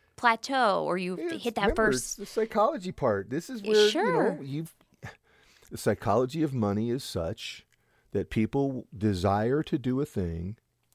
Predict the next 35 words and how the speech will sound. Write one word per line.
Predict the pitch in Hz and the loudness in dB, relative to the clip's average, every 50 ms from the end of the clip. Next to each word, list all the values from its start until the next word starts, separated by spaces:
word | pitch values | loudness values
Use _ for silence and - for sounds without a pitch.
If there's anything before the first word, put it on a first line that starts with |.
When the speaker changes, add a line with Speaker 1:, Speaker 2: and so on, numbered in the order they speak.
| _ - | _ -4
Speaker 2:
and | 107 98 98 98 | -2 -2 0 0
then | 95 95 98 95 95 98 104 107 107 104 - 156 - | 0 0 0 0 -2 -2 -2 -4 -6 -8 -12 -10 -4
they | - 104 98 98 98 98 98 95 - - _ _ | 0 0 2 2 0 -2 -4 -6 -10 -14 _ _
profess | - 110 95 - - - 117 120 - - | -2 -2 -2 0 2 2 2 2 0 -2
it, | 139 135 - _ _ _ _ _ _ | -4 -4 -4 _ _ _ _ _ _
proclaim | - 110 92 - - - 127 131 131 131 | -4 -4 -4 -2 0 2 2 4 4 4
it, | 135 147 - _ _ _ _ | 4 2 2 _ _ _ _
<laughs> | _ _ _ _ - | _ _ _ _ -2
remember, | 113 110 - - 156 147 131 113 92 - _ | 0 0 2 2 2 2 0 -2 -4 -8 _
proclaim | - 143 135 139 - - 147 160 175 196 180 | 4 6 6 6 4 4 6 8 8 8 8
it. | 156 165 190 - _ - | 8 6 4 2 _ 2
I | 127 147 175 | 2 2 2
proclaimed | 185 - - 160 147 135 - - 147 196 254 277 247 196 | 2 4 6 6 6 6 4 4 4 6 6 4 2 2
it, | 165 135 120 113 - 143 - | 2 2 2 0 -4 -4 0
<laughs> | - | 0
right? | 175 - 165 - 165 208 - - | 2 2 2 2 2 -2 -2 0
So | - 170 226 | 2 4 6
Speaker 1:
I, | 226 226 226 | 6 4 2
yeah, | - 240 277 302 247 | 0 0 2 2 2
manifest | 208 202 233 277 359 370 330 - - 226 208 214 - - 170 | 2 2 2 4 4 4 2 2 2 0 0 -2 -4 -6 -4
it. | 147 - | 2 2
Speaker 2:
I | 170 160 | 4 4
mean, | 156 165 160 156 151 147 - | 4 4 4 4 2 -2 -4
you | 147 165 165 | -4 -4 -2
wanna, | 143 156 175 170 165 156 151 147 131 127 - _ - - 320 - - - | 2 2 2 4 6 6 6 6 4 0 -8 _ -10 -10 -10 -8 -4 2
and | - 151 147 135 | 2 4 6 8
then | 156 151 151 143 | 8 8 8 8
that's | 143 147 143 - | 4 4 2 0
about | 123 113 143 135 131 | 2 4 6 6 6
as | 120 - | 4 0
far | - 135 127 120 | 0 2 2 2
as | 110 110 | 0 0
it | - | 0
goes. | - 170 208 170 107 92 - | 0 0 2 2 0 -2 -2
They, | 107 104 | -4 -4